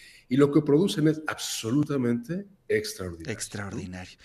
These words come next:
Speaker 2: Y es el, eh, la misma relación que guardamos con las lenguas, ¿no? Eh, con las lenguas también originarias, ¿no? Y cuando tenemos ese,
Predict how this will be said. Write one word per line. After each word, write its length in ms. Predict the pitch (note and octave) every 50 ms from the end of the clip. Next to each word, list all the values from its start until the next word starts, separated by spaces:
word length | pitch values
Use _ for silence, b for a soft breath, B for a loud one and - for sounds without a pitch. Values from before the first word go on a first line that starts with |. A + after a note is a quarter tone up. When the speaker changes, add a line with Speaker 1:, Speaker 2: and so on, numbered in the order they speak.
| B B B B B B
Speaker 2:
Y 160 | - D3+ F#3+
es 200 | B3 B3+ - -
el, 280 | C#4 C#4 B3+ B3 A#3+ G3
eh, 420 | - D3 C#3+ C3+ B2+ A#2+ A2+ A2 G#2
la 200 | A2 A2+ A#2+ B2 B2+
misma 320 | C#3 D3 C#3+ E3+ F3+ F3+
relación 720 | E3+ D3+ C3 A#2 A2 G#2+ - - - B2+ B2 B2 B2 B2
que 160 | A#2 - A#2+ G#2
guardamos 680 | G2+ G2+ G2+ G2+ G#2+ G#2+ A2 A2+ A2+ A2+ - - - _
con 200 | - A2+ G#2 G2+
las 200 | F#2+ F#2 F#2 -
lenguas, 560 | A2 A2 A2+ A#2+ A#2 A2 - - - - -
¿no? 240 | G#2 G#2 - - - B B B B B B B B B B B -
Eh, 260 | A2 G#2 G2+ G2 F#2+ -
con 140 | B2 G#2+ G#2
las 120 | G2+ G2
lenguas 320 | A2 A2+ A2 A2+ A#2+ A#2 -
también 300 | - G#2+ G#2 A2 A2 A#2
originarias, 1000 | A2+ A2 G#2 - A2 G2+ G2 G2 G#2+ A#2 - C3+ B2 B2 B2 B2 A#2 - -
¿no? 160 | B2 A2+ D3
Y 120 | C#3 C#3 A#2+
cuando 260 | - B2 A#2 A2+ A#2
tenemos 560 | A2+ - A#2 A2+ A#2+ C#3 D3+ D#3 D3+ - - -
ese, 880 | C#3 C3 - - - E3 D3 D3 C#3+ C#3+ C#3 C3+ B2+ B2 A#2+ A2+ A2+